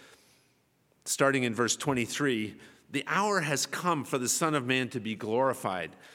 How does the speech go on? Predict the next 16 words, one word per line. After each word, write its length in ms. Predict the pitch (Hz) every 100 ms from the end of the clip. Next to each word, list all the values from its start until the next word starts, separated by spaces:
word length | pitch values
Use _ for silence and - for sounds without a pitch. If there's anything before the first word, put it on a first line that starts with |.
| - - -
Very 340 | 123 151 175
truly 500 | - - 185 190 170
I 100 | 135
tell 300 | 127 - 156
you, 240 | 151 98 92
unless 420 | 123 120 156 160
a 60 | 127
grain 380 | 110 123 147
of 180 | 139 92
wheat 340 | 98 120 - - - - -
falls 560 | - - 143 151 160 151
into 220 | 156 160
the 180 | 147 151
earth 320 | 117 113 - 113
and 160 | 104
dies, 640 | 90 113 110 107 95 98